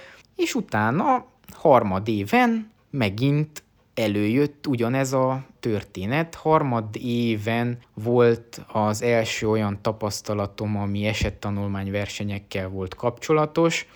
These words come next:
és akkor először egy magyarországi esettanulmány versenyen vettem részt, az O E V-en, országos esettanulmány versenyen,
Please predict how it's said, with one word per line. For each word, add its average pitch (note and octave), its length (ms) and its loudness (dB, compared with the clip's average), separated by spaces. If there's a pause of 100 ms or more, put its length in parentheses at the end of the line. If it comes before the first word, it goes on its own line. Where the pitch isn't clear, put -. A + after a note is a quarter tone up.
(140)
és A2+ 500 0 (160)
akkor - 680 2 (120)
először C3 840 2 (180)
egy A2 140 -4
magyarországi A2 760 0
esettanulmány G2+ 1000 -2
versenyen G#2 560 -2
vettem G#2+ 380 -2
részt, G#2+ 280 -2
az G2 260 -4 (160)
O A2 120 2
E G2+ 160 2
V-en, A2+ 340 -2 (100)
országos G#2 600 -4
esettanulmány G#2 680 -6
versenyen, D#3+ 640 -2